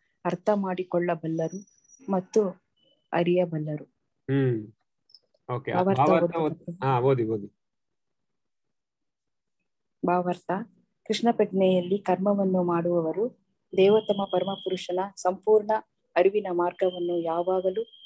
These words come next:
Speaker 1: ಬಿಡುವುದಿಲ್ಲ. ಕೃಷ್ಣ ಪ್ರಜ್ಞೆಯ ದಿವ್ಯ ಸಹಯೋಗದಲ್ಲಿರುವ ಮನುಷ್ಯನು ಪರಮಪ್ರಭುವು ಹೇಗೆ ಐಹಿಕ ಅಭಿವ್ಯಕ್ತಿಯನ್ನು ಮತ್ತು ದೇವತೆಗಳು-, ಗಳನ್ನು ಆಳುವ ತತ್ವ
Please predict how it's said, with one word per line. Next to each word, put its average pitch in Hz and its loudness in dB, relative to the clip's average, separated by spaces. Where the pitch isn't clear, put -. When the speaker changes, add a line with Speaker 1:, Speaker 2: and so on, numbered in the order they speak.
Speaker 1:
ಬಿಡುವುದಿಲ್ಲ. 175 0
ಕೃಷ್ಣ 208 -4
ಪ್ರಜ್ಞೆಯ 185 2
ದಿವ್ಯ 202 2
ಸಹಯೋಗದಲ್ಲಿರುವ 190 -2
ಮನುಷ್ಯನು 190 0
ಪರಮಪ್ರಭುವು 202 2
ಹೇಗೆ 202 0
ಐಹಿಕ 202 -2
ಅಭಿವ್ಯಕ್ತಿಯನ್ನು 185 0
ಮತ್ತು 196 4
ದೇವತೆಗಳು-, 185 4
ಗಳನ್ನು 180 -4
ಆಳುವ 190 2
ತತ್ವ 208 4